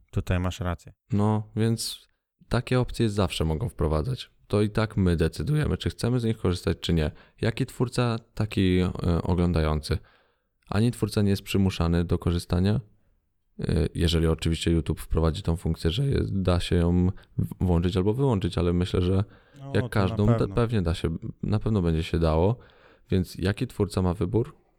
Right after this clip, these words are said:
Speaker 2: taki oglądający ma wybór, bo widz może po prostu zadecydować, no kurczę, no nie czuję, że chcę zapłacić komuś, więc po prostu nie płacę. Więc fajnie, żeby była taka opcja, a to już my decydujemy.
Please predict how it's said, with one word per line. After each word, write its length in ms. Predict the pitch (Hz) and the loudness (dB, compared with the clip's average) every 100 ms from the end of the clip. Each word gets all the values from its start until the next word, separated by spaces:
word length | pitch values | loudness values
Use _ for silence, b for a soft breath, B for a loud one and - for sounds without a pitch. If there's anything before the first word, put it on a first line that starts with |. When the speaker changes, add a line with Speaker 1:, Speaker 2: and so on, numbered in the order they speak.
| _ | _
Speaker 2:
taki 480 | 98 - 117 123 139 b b b b b | -4 -2 0 2 0 b b b b b
oglądający 720 | - 123 147 185 277 214 - 87 | -4 0 2 2 4 2 2 0
ma 200 | 80 78 | 2 2
wybór, 400 | 147 78 76 95 - - | 2 2 2 0 -6 -4
bo 200 | 95 101 | 0 0
widz 300 | 113 101 117 | 0 0 0
może 220 | 107 117 | 0 0
po 80 | 135 | -2
prostu 260 | 135 - | -2 -2
zadecydować, 640 | 135 135 - - 120 92 - | -2 -2 -6 -6 -2 -2 0
no 160 | 92 - | -2 -2
kurczę, 360 | - 104 - 78 - - - | -2 -2 0 -2 -2 -8 -10
no 200 | - 101 | -2 0
nie 140 | 110 | 0
czuję, 300 | - - 85 | 0 2 2
że 260 | 80 80 82 - | 4 2 0 -6
chcę 200 | - 85 82 120 - | -4 0 0 -2 -10
zapłacić 520 | - 82 76 76 73 - | -4 -2 0 0 -2 -2
komuś, 340 | 76 82 - | -2 0 0
więc 240 | 98 - | -2 -4
po 100 | - | -4
prostu 240 | 104 110 127 | -2 0 0
nie 80 | 127 | 0
płacę. 420 | - 80 - - - _ _ _ _ - | 0 -2 -2 -6 -8 _ _ _ _ -2
Więc 300 | 127 - - | -2 -2 -8
fajnie, 400 | - 139 139 135 | -4 0 0 2
żeby 180 | 139 | 0
była 240 | 143 107 87 | 2 2 2
taka 280 | 82 - 78 | 0 0 0
opcja, 360 | 76 - - - - | -2 -4 -4 -4 -6
a 80 | 95 | -2
to 100 | 110 | 0
już 140 | 101 | 0
my 100 | 87 | 0
decydujemy. 600 | 73 65 76 71 67 69 | 0 -2 -2 0 0 -2